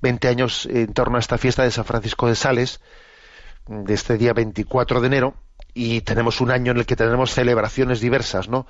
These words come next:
De este aniversario, bendito sea Dios, ¿sabes? Yo que-, quería deciros esto, y sé que lo escucháis conscientes de ello, bendito sea Dios, ¿no?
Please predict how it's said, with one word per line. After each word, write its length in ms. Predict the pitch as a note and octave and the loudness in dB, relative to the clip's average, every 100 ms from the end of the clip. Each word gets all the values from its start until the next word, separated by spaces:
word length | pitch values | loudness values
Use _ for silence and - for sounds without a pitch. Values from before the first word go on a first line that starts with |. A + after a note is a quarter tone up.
| - - - - | -14 -20 -20 -16
De 120 | A#2+ B2+ | -2 0
este 160 | - | 2
aniversario, 600 | B2 B2 B2 C3 B2 C#3 - | 2 2 2 0 2 0 0
bendito 500 | A#2+ A2 C3+ C3 B2+ | -2 0 -2 0 -2
sea 220 | C#3 B2+ | 2 2
Dios, 260 | C#3+ F2+ - | 2 0 -2
¿sabes? 300 | D3+ - - | -4 -4 -4
Yo 160 | B2 | -2
que-, 240 | A#2 A2+ B2 | 0 2 0
quería 340 | - C3 F#3+ | 0 2 4
deciros 400 | A3 - G#3+ F#3+ | 4 2 -2 0
esto, 380 | A#3 - - C#2+ - - - - - - | -2 -6 -12 -12 -14 -14 -18 -16 -16 -4
y 100 | A#2+ | 0
sé 180 | D3+ D3+ | 0 2
que 80 | |
lo 80 | D3+ | 2
escucháis 520 | - C3+ - D3+ D3+ | 2 -2 2 2 0
conscientes 640 | - C3 - D3+ D3 C#3+ C3+ | 0 -2 2 0 2 0 2
de 100 | E3+ | 0
ello, 180 | A2 F#2+ | 0 0
bendito 540 | A#2+ A#2+ A#2+ - - | 0 0 0 0 0
sea 240 | - D3 C3 | 2 2 2
Dios, 260 | C#3+ G#2 | 0 0
¿no? 160 | C3 | -6